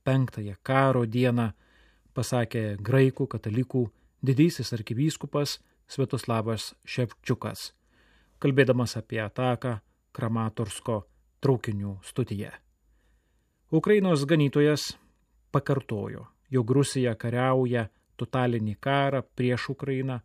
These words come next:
sąmoningai žudo ne tik kariškius,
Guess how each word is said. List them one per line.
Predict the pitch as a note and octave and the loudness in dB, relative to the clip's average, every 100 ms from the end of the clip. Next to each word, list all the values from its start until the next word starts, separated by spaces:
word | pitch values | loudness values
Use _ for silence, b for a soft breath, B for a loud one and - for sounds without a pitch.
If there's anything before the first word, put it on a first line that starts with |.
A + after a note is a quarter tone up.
| _ _ | _ _
sąmoningai | - D#3+ E3 E3 C3+ B2 A#2+ | -6 0 2 2 2 2 0
žudo | A2 C3 A#2+ | 2 2 2
ne | A2+ G#2+ | 0 -2
tik | - D3 | -4 -2
kariškius, | B2 A2+ - - D3 | -4 -4 -2 0 0